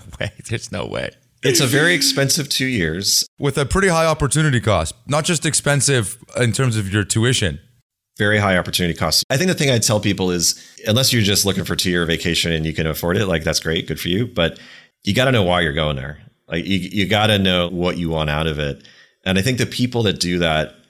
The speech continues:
Speaker 2: without question, look back on it favorably. I think the people that are like, "I was in consulting, I went back to consulting," I think they might have a different answer to that.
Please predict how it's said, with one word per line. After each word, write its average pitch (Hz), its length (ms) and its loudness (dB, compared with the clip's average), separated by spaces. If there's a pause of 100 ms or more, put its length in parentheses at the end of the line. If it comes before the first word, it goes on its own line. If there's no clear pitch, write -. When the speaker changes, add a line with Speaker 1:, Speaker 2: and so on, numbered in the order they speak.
(160)
Speaker 2:
without 95 300 0
question, 92 560 -4
look 73 160 -6
back 73 240 -8
on 73 80 -6
it 69 140 -8
favorably. 78 420 -4
I 80 60 0
think 107 100 2
the 107 80 2
people 104 280 0
that 95 60 4
are 90 60 4
like, 82 300 0
"I 87 80 2
was 82 220 2
in 113 100 0
consulting, 101 680 0 (420)
I 87 80 -2
went 82 180 -2
back 92 200 -2
to 95 60 -6
consulting," 85 680 -4 (520)
I 92 100 0
think 98 400 -2 (140)
they 87 220 0
might 82 200 0
have 82 140 -4
a 76 60 -4
different 71 300 -10
answer - 200 -8
to - 100 -14
that. - 200 -12